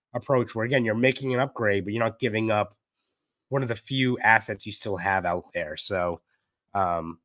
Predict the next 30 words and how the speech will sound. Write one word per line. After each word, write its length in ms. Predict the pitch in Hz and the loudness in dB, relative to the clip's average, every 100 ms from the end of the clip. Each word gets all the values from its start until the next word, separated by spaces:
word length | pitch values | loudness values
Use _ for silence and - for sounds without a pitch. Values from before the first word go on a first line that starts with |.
| _ _ _ - | _ _ _ 2
I, 300 | 123 135 117 | 4 6 6
I 20 | 135 | 4
think 160 | 143 | 2
that's 180 | 117 110 | 0 0
gonna 140 | 113 | -2
be 100 | 104 | -2
the 80 | 104 | 0
most 220 | 107 101 | 0 -2
realistic 380 | 110 104 98 95 | -4 -4 -6 -10
approach 220 | - 98 | -8 -6
the 60 | 95 | -4
Bruins 180 | 95 95 | -4 -6
have 80 | 90 | -4
to 60 | |
take. 160 | 101 98 | -2 0
Again, 320 | 113 120 98 | 2 2 2
it's 120 | 95 | -2
gonna 140 | 147 123 | -4 -2
suck 440 | - 156 123 - - - _ _ 117 | 0 0 0 -6 -20 -20 _ _ -4
if 180 | 107 | -4
Hanifin 420 | 107 113 117 117 110 | 2 2 2 0 4
goes 320 | 110 113 113 | 4 2 -2
to 220 | 123 110 | 0 0
Tampa 360 | 107 131 120 123 | 0 -2 0 -2
or 140 | 120 | -4
Florida 400 | - 117 123 117 | -2 0 2 2
or 100 | 113 | 0
someone 240 | 107 117 113 | -2 -2 -2
else 160 | 113 | -4
like 180 | 104 101 | -6 -6